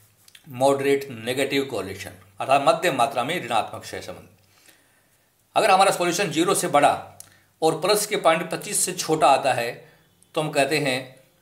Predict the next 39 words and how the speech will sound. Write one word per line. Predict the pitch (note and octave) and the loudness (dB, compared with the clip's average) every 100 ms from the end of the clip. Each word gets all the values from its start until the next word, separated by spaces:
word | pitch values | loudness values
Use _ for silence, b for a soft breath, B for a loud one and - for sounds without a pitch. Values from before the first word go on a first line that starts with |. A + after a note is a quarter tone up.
| A2+ | -12
लो | A2+ F3 G#3 | 0 4 6
degree | E3 C3+ C3+ C#3+ | 4 0 -2 -4
positive | C#3+ A#2 A#2 D3 C#3+ | -4 -8 -6 -6 -6
correlation। | C#3+ C#3 D3 F3 F3+ - B B B B | -4 -4 -4 -6 -10 -14 B B B B
और | C#3+ C#3+ | 2 2
अगर | D3+ C#3 | 2 -2
ज़ीरो | F3 F#3 | 0 0
से | - E3 | 0 0
कम | D#3 | -2
और | D#3 C#3+ - - - | -2 -4 -8 -10 -4
पॉइंट | D3 F3 - | -2 -4 -8
पच्चीस | C#3+ - D#3+ D3 | -8 -6 -6 -2
minus | B2 D#3 D#3 - - _ | -2 -2 -4 -6 -10 _
के | C#3+ | -8
बीच | C3 C3+ D3 | -6 -4 0
में | A#2 | 0
आता | A#2 G#2 | 0 -2
है, | F#2 F#2+ B B _ | -4 -8 B B _
तो | B2 | -8
low | A2+ E3 | 0 0
degree | D#3 C#3 B2 A2+ | 0 -4 -6 -8
negative | G2+ G2 B2 A#2+ | -10 -10 -10 -8
correlation। | B2 A#2 A2+ A2 - _ _ _ _ - B B - | -8 -8 -12 -16 -20 _ _ _ _ -20 B B -2
और | C#3+ | 0
हम | D#3 | 2
कोई | D#3+ E3 | 2 0
भी | E3 | -2
question | D#3+ D3 | -8 -6
solve | D3+ D3 C3+ | -2 -2 -2
करें, | A#2+ | -4
हमारा | A2 A#2+ A#2+ | 0 2 2
answer | B2 B2 A#2 | 0 -6 -10
अगर | A2+ | -6
ज़ीरो | C#3 E3 | -2 2
आ | A#2 | 2
जाए, | G#2 G2+ F2+ - _ b b b b - | 0 -6 -8 -20 _ b b b b -6
तो | C3+ | -4
हम | A#2+ B2 | -2 -4
कहेंगे | A#2+ G#2+ A2+ F3 - | -4 -6 -6 -10 -14